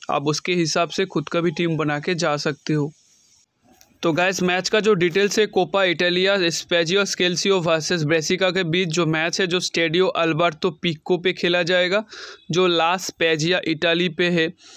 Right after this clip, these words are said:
यह मैच स्टार्ट होंगे, आज इवनिंग मैच है, साढ़े छः बजे से स्टार्ट होंगे। यहाँ पर से स्पेजिया कैल्सियो और ब्रेसिका जो अपने मैच खेलने जाएंगे, कोपा इटालिया का मैच है।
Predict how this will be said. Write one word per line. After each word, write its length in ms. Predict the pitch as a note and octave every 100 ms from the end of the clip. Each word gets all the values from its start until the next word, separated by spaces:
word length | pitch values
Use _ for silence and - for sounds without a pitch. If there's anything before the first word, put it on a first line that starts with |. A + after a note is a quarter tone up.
| - - - -
यह 140 | F#3+ G3+
मैच 220 | G#3+ G3+
स्टार्ट 380 | - F3+ F3+ F#3+
होंगे, 280 | F#3+ F#3+
आज 360 | F#3+ D#3+ E3+ - -
इवनिंग 380 | E3 D#3 F3+ G3
मैच 340 | F#3 F3+ F3+
है, 80 | G3+
साढ़े 340 | G3 E3+ D#3 D#3+
छः 260 | - E3
बजे 240 | E3 F3+ F#3
से 140 | G3+
स्टार्ट 340 | F3+ E3+ E3
होंगे। 280 | E3+ F#3 G3 B3+ _ - - - - - - - _ -
यहाँ 180 | F#3 G3
पर 180 | A3+ A3+
से 160 | A#3+
स्पेजिया 480 | A#3 F#3+ F#3 F3+ G#3+
कैल्सियो 520 | G#3+ G3+ F#3+ - A3
और 280 | G#3+ - F3
ब्रेसिका 540 | C#3+ E3+ D#3+ G3+ G#3
जो 160 | G3+ F#3
अपने 360 | E3 D#3+ F3+ E3+
मैच 320 | D#3+ F3 -
खेलने 300 | F3 F3 F3+
जाएंगे, 440 | D#3+ D#3 D#3+ F3
कोपा 380 | F3 E3 D#3+ F3+
इटालिया 480 | E3 E3 D#3+ E3+ E3
का 300 | - E3 E3
मैच 460 | D#3 D3 E3+ E3
है। 120 | F#3+